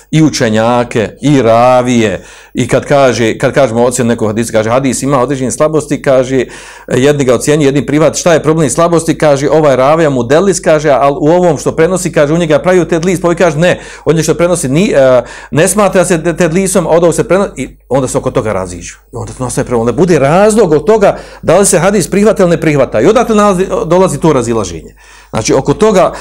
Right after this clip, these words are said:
e, ovo su, možemo reći, sve neki blaži vidovi, blaži vidovi slabosti hadisa. Blaži ako ga podupire neki drugi hadis. Drugi hadis koji je došao u vjerodostojnom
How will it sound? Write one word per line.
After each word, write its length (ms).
e, 80
ovo 280
su, 100
možemo 320
reći, 180
sve 160
neki 220
blaži 540
vidovi, 800
blaži 300
vidovi 240
slabosti 440
hadisa. 260
Blaži 480
ako 220
ga 100
podupire 460
neki 280
drugi 300
hadis. 440
Drugi 260
hadis 340
koji 180
je 60
došao 240
u 20
vjerodostojnom 720